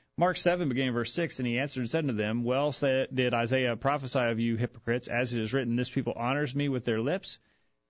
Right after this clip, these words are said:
but their heart is far from me, and in vain they worship me, teaching as doctrines the commandments of men." Now, that's a problem.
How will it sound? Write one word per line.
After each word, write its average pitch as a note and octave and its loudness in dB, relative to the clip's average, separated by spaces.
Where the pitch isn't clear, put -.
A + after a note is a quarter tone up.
but G#2 0
their G2+ 2
heart D#3 2
is - 0
far C3 2
from B2+ 0
me, C3 2
and A2+ 2
in G#2+ 0
vain C#3+ 0
they C3 0
worship B2 -2
me, B2 0
teaching D3 -2
as A2+ -2
doctrines B2+ 0
the A#2+ -2
commandments A2 0
of G#2+ 0
men." G#2 0
Now, G2 -2
that's F3 2
a C#3 0
problem. C#3+ 0